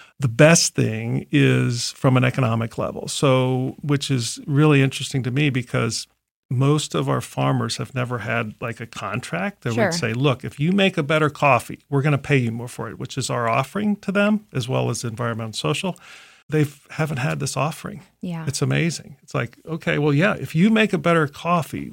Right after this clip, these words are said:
Speaker 1: we're gonna, and we're gonna show you how to do that,"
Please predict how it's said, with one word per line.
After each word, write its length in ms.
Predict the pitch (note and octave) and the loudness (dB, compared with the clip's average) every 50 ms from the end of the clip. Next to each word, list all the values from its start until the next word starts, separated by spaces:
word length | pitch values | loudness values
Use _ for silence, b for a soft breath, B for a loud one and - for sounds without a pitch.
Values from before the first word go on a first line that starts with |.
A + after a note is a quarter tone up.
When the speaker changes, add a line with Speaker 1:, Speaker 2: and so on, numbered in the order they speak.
| - - | -12 -8
Speaker 1:
we're 160 | D#3+ D3+ D#3 | -4 -2 0
gonna, 180 | D#3+ E3 C#3+ C#3+ | 0 0 0 2
and 140 | - C#3 C#3 D#3 | 2 2 4 4
we're 80 | G3 | 6
gonna 120 | A3 G3 C#3+ | 6 4 4
show 260 | - - - F3+ F3 | 2 2 2 4 4
you 160 | F3 F3 D3+ | 4 4 2
how 220 | - C#3+ C3 B2+ | 2 2 0 0
to 100 | B2+ A#2 | 0 -2
do 220 | A2+ G#2 B2+ A#2 A#2 | -4 -6 -6 -6 -4
that," 360 | A#2+ C#3 D#3 G3 A3+ A#3 - | -4 -6 -6 -6 -6 -8 -12